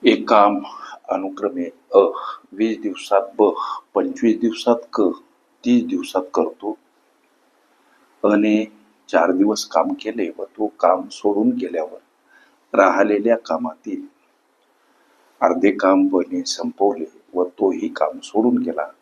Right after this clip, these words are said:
तर उर्वरित काम क हा किती दिवसात पूर्ण करेल असा प्रश्न. बघा, इथं हे वीस, पंचवीस आणि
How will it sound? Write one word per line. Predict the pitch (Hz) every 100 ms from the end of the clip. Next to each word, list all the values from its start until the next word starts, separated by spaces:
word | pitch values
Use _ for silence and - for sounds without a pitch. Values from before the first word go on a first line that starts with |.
| _
तर | 101
उर्वरित | 98 95 98 113 120 -
काम | 82 76 - _ _ -
क | 110 107 -
हा | 85 -
किती | 92 -
दिवसात | - 90 - 82 82 - _ _ _ _ _ _ _ _ _ _ _ _ _ _ _ 98
पूर्ण | 95 92
करेल | 90 87 82
असा | 76 - -
प्रश्न. | - 82 - 95 95 - _ _ _ _ _ _ _ _ _ _ _ _ _ _ _ _ _ -
बघा, | 101 101
इथं | 101 95
हे | 92 104
वीस, | 92 101 -
पंचवीस | - 90 82 104 92
आणि | 85 92